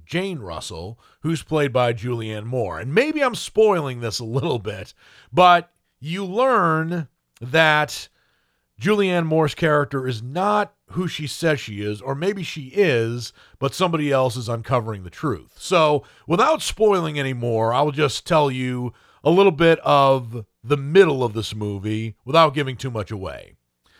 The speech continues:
So, Amy Adams's character won't come out of her apartment for the reasons I just mentioned. And while she is looking out her window at other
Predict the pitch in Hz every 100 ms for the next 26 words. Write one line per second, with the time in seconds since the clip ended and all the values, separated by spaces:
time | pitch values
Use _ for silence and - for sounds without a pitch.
0 | _ _ - 214 185 170 147 _ _ 220
1 | 277 269 233 202 180 - 165 139 127 120
2 | 127 120 113 90 160 190 - 170 151 139
3 | 117 123 113 113 101 90 107 120 - _
4 | 98 131 120 135 131 113 113 107 98 -
5 | 95 80 - 69 87 - _ _ _ -
6 | 196 196 190 190 170 - 190 233 220 -
7 | 185 160 160 156 160 151 139 120 139 131
8 | 120 113 113 117 117 117 151 156 151 143
9 | 135